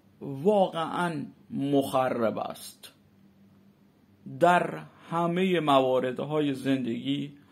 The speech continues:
حسد مخرب است، چه شما دوست حسودی داشته باشید و چه خود حسود باشید. طلسمی که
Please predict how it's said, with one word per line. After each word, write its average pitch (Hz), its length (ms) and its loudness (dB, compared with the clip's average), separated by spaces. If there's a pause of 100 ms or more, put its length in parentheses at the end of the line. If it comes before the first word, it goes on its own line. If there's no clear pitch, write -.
(340)
حسد 135 500 2 (1800)
مخرب 131 580 6
است، - 320 -4 (160)
چه - 200 -8
شما 131 360 -4
دوست 175 600 -4 (1500)
حسودی 151 540 -4
داشته 139 420 -2
باشید 135 580 -8
و 92 80 -8
چه - 200 -10
خود - 440 -2 (160)
حسود 123 540 -10
باشید. - 400 -12 (3000)
طلسمی 185 480 4
که 170 380 2